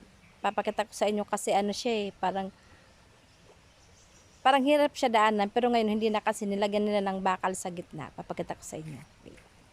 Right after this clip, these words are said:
Tara na! Ito yung guys. Di ba siya yung ano, patubig siya sa palayan kasi ayan eh. Pat-, tapos napunta din sa kabilang palayan. Dito. Di ba? Yan.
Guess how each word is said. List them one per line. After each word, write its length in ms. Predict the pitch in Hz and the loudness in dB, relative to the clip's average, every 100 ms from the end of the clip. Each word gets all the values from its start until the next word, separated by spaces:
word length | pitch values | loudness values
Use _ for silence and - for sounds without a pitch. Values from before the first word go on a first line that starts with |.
| _ | _
Tara 240 | 185 180 | 0 2
na! 80 | 240 294 277 262 254 254 247 - - - - - - - - - - _ _ _ _ _ - - - - - - - 208 | 2 2 0 -4 -4 -6 -8 -12 -20 -20 -20 -20 -20 -20 -20 -20 -20 _ _ _ _ _ -20 -20 -20 -20 -20 -20 -20 -8
Ito 80 | 220 | 0
yung 240 | 247 226 | 2 2
guys. 560 | 180 156 170 170 - - - - - - - - - | 2 2 0 -4 -8 -10 -16 -20 -18 -18 -18 -18 -8
Di 80 | 196 | -6
ba 160 | 196 | -4
siya 320 | 190 - 202 208 | -4 -2 0 0
yung 160 | 196 | -2
ano, 320 | 175 180 165 160 - - - - - - - - - - - 202 | -4 -4 -6 -10 -16 -20 -20 -20 -20 -20 -20 -20 -18 -18 -6 -4
patubig 400 | - 220 202 196 | 0 0 0 -2
siya 160 | 226 | -4
sa 160 | - 208 | -6 -6
palayan 400 | 214 202 190 196 | -2 0 0 -2
kasi 240 | 202 - | -6 -6
ayan 240 | 185 190 180 | -6 -6 -8
eh. 140 | 165 - - | -12 -16 -4
Pat-, 160 | 196 - | -4 -4
tapos 240 | - 214 - | -8 -8 -6
napunta 320 | 208 214 214 | -6 -4 -6
din 80 | 196 | -4
sa 120 | 208 | -6
kabilang 240 | 190 185 185 | -4 -4 -4
palayan. 480 | 180 170 165 160 160 - - - 185 - - 190 | -6 -6 -6 -8 -10 -12 -14 -12 -14 -16 -16 -12
Dito. 240 | 196 - - - - - - - - 175 | -10 -10 -10 -12 -14 -14 -14 -14 -14 -12
Di 40 | 170 | -10
ba? 120 | 165 170 - - - - - - - - - 196 | -10 -12 -14 -14 -14 -14 -16 -16 -16 -14 -6 -2
Yan. 560 | 220 196 196 190 196 | -2 -2 -4 -4 -6